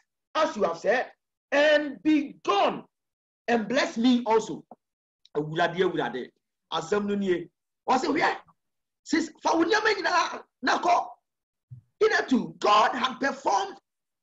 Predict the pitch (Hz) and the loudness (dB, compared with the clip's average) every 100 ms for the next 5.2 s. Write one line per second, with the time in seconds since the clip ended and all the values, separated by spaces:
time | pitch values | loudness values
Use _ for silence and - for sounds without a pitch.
0 | _ _ _ _ _ 269 302 339 392 466 | _ _ _ _ _ -10 -2 0 2 0
1 | 403 _ 359 427 - - - _ _ _ | -6 _ 0 0 -4 -14 -20 _ _ _
2 | _ - 381 254 226 - - - 247 - | _ -4 -2 -2 -6 -6 -6 -6 -8 -6
3 | 262 269 262 226 233 220 - 147 - - | -8 -6 -4 0 2 0 -2 -14 -12 -8
4 | 170 208 214 277 294 - 294 285 247 233 | -4 -4 -4 -6 -6 -6 -6 -6 -4 -2
5 | 165 | -2